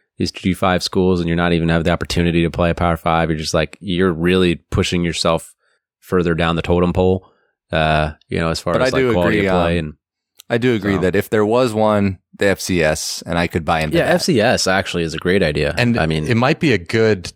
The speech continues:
Speaker 3: time this year to test it out, right? Because we don't know if the
Speaker 2: Exactly.
Speaker 3: G five schools are gonna be able to afford to have a, a fall season. So if the Power Five does go through with the fall, then G five could test out the spring. That, it,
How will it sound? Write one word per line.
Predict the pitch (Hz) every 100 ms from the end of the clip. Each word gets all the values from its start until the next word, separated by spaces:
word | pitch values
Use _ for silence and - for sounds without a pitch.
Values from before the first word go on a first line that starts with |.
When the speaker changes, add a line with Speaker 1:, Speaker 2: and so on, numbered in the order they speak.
| -
Speaker 3:
time | - 113 113 98 82
this | 76 107 -
year | - 92 104 87
to | - 90
test | - 98 - -
it |
out, | 92 90
right? | 82 87 92
Because | 95 82
we | 101
don't | 107
know | 95
if |
the | 90 -
Speaker 2:
Exactly. | - 101
Speaker 3:
G |
five | 82 95
schools | - - 92 90
are |
gonna | 92
be | 82 92
able | 90
to | 82
afford | 78 - 120 113 87 - _ _ -
to | 95
have | 87 92 82
a, | 85 80
a | 87
fall | 98 85
season. | - 113 117 85 82 - _ _ _
So | - 95
if | 92 -
the | 90
Power | 104 110
Five | 107 98
does | 85 101 107
go | 127
through | 113 127 120 120 -
with | - 117
the | 120
fall, | - 117 139
then | 127 95 90 -
G | - 101
five | - 120 113
could | 117
test | - 120 131
out | 123
the | 104
spring. | - 143 120
That, | 92 101
it, | 98